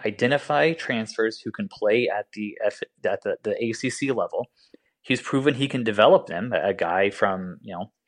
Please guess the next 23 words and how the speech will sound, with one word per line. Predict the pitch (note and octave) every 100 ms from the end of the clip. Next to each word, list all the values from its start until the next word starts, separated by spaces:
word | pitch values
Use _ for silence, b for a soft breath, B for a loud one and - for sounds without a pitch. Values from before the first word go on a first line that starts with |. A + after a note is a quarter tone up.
| b b _
again, | A2 F#2
from | - G2
freaking | - - A2
Albany, | A2+ C3 B2+ G2 G2
who | G#2+
becomes | A2 A2 A2 G#2+
one |
of | G#2+
the | G2
best | G#2+ - -
pass | G#2 G#2 -
rushers | G#2+ - G#2+ G#2
in | G2+
the | G#2 F#2+
A | G#2
C | - G#2
C, | - C#3 A#2 - -
does | A#2+
that | A#2 A2
in | G#2
a |
year. | A#2 D3+
Okay, | - B2+